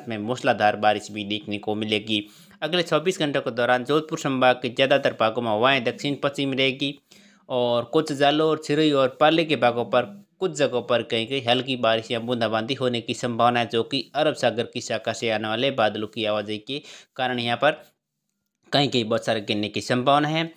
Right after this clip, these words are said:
और उदयपुर संभाग के जिलों पर जो बांसवाड़ा के क्षेत्र हैं, प्रतापगढ़ के क्षेत्र हैं, डूंगरपुर के आसपास के भागों पर कहीं-कहीं खंड तेज़ बारिश तो एकाध जगहों पर मूसलाधार बारिश होने की संभावना है। आज ग्यारह अगस्त है, ग्यारह और बारह अगस्त के दायरे में उदयपुर संभाग के जिलों पर कहीं-कहीं खंड तेज़ बारिश के साथ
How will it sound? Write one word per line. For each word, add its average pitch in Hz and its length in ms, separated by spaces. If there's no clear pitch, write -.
और 123 240
उदयपुर 175 320
संभाग 160 380
के 165 120
जिलों 156 260
पर 156 180
जो 151 140
बांसवाड़ा 143 420
के 147 100
क्षेत्र 143 300
हैं, 139 440
प्रतापगढ़ 143 480
के 139 100
क्षेत्र 139 260
हैं, 135 340
डूंगरपुर 143 480
के 151 60
आसपास 135 440
के 135 100
भागों 127 320
पर 127 180
कहीं-कहीं 123 400
खंड 170 260
तेज़ 156 300
बारिश 139 240
तो - 120
एकाध 143 380
जगहों 127 300
पर 135 180
मूसलाधार 135 540
बारिश 120 340
होने 117 200
की 120 140
संभावना 113 440
है। 107 60
आज 127 320
ग्यारह 135 340
अगस्त 139 280
है, 135 120
ग्यारह 127 280
और 127 140
बारह 135 260
अगस्त 123 340
के 127 80
दायरे 117 220
में 131 120
उदयपुर 127 380
संभाग 110 400
के 120 60
जिलों 107 240
पर 113 140
कहीं-कहीं 113 380
खंड 131 260
तेज़ 113 280
बारिश 107 220
के - 120
साथ 139 240